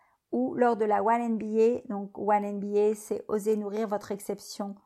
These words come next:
en mode nomade business attitude. C'est, sont, je réunis des femmes et nous partons en villégiature pour travailler pendant trois jours.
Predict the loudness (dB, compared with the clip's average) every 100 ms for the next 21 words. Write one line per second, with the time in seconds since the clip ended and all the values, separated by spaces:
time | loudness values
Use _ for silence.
0 | _ _ _ _ -2 -2 0 -2 -4 -4
1 | -2 0 2 2 0 -8 -6 -6 -6 -6
2 | -6 -6 -8 -10 -8 -8 -6 -8 -6 -10
3 | -10 _ _ _ -8 -6 -6 -8 -6 -2
4 | -2 -2 -2 0 -2 0 0 0 -2 -2
5 | -2 -4 -4 -4 -4 _ _ -2 -2 0
6 | 0 0 2 -2 0 -4 -4 -10 -2 0
7 | 0 2 0 -2 -4 -4 -8 -2 0 0
8 | 0 -4 -2 -4